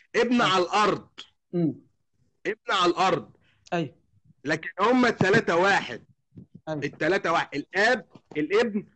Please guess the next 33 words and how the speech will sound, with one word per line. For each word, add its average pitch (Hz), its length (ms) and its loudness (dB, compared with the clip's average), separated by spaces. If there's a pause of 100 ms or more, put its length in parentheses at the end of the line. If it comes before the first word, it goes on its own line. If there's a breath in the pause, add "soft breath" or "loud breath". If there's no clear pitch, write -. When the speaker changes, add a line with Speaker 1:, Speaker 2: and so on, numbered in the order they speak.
(180)
Speaker 1:
الروح 170 320 0
Speaker 2:
أنت 202 60 2
عارف 202 180 2
Speaker 1:
القدس، 220 400 -2
إله 170 280 0
واحد، 226 480 -4
Speaker 2:
طب 175 180 -2
Speaker 1:
أمين. 226 260 2
Speaker 2:
اسمعني 190 240 0
كده 175 180 -2
لحظة، - 300 -8
اسمعني 165 300 0
لحظة. - 260 -6 (420)
أنت 156 120 -4
عارف 247 220 -2
النص 214 240 -4
اللي 220 120 -4
Speaker 1:
اتفضل. 196 120 0
Speaker 2:
بيقول: 202 220 -4
"إني 208 240 0
أصعد 185 480 -4
إلى 156 140 -2
أبي 180 300 -2
وأبيكم 165 520 -4
وإلهي 156 380 -6
وإلهكم"؟ 165 600 -8 (1800)
Speaker 1:
إيه؟ 185 360 -2 (1040)
Speaker 2:
من 165 100 2
غير 190 140 0
إيه؟ 185 140 0
أنت 170 140 -2
سمعت 165 300 -6
كويس. 120 440 -14